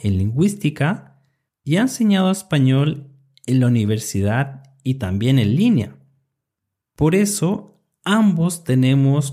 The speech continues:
conocimientos y experiencia en español como lengua extranjera y queremos compartir ese conocimiento con ustedes, que nosotros sabemos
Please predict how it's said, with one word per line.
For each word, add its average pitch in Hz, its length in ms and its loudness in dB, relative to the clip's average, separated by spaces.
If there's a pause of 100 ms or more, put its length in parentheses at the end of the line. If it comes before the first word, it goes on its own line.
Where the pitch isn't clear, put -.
(160)
conocimientos 131 1200 0 (720)
y 135 100 0
experiencia 135 1120 0
en 107 140 -2
español 113 640 -2
como 107 180 -4
lengua 107 220 -2
extranjera 120 960 -4 (580)
y 202 140 -2
queremos 190 500 0
compartir 135 1040 -2
ese 131 340 -2
conocimiento 123 1040 0
con 120 480 -2
ustedes, 123 1040 -4 (540)
que 127 560 -2
nosotros 117 560 -2
sabemos 117 680 0